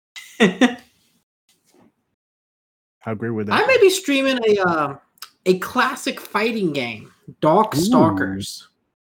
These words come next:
Speaker 2: Dark
Speaker 1: You
Speaker 2: St-,
Speaker 1: playing
Speaker 2: Starkers or Stalkers?
Speaker 1: Stalkers.
Speaker 2: Okay.
Speaker 1: The only character I think you may have ever seen from it was the Catgirl Felicia. She shows up in a lot of other Capcom games.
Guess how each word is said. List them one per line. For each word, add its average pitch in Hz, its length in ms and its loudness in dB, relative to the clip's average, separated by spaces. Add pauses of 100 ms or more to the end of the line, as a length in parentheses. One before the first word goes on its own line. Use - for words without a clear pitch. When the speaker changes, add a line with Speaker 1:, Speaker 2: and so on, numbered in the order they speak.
(1300)
Speaker 2:
Dark 160 500 2
Speaker 1:
You 143 100 -8
Speaker 2:
St-, - 100 -8
Speaker 1:
playing 190 180 -2
Speaker 2:
Starkers 220 840 2
or 143 80 4
Stalkers? 127 920 -4 (520)
Speaker 1:
Stalkers. - 880 -4 (340)
Speaker 2:
Okay. 123 280 -6 (920)
Speaker 1:
The 170 120 2
only 208 180 4
character 220 280 2
I - 20 4
think 180 160 0
you 175 80 -2
may 156 120 -2
have 151 100 -4
ever 151 180 0
seen 151 240 -6
from 143 260 -4
it 131 140 -8
was 135 160 -6
the 131 80 -8
Catgirl 151 460 -2
Felicia. 127 800 -6
She 139 280 -8 (120)
shows 147 260 2
up 143 80 2
in 147 60 0
a - 20 0
lot 135 120 2
of 131 80 -2
other 127 120 -2
Capcom 107 500 -8
games. 92 460 -14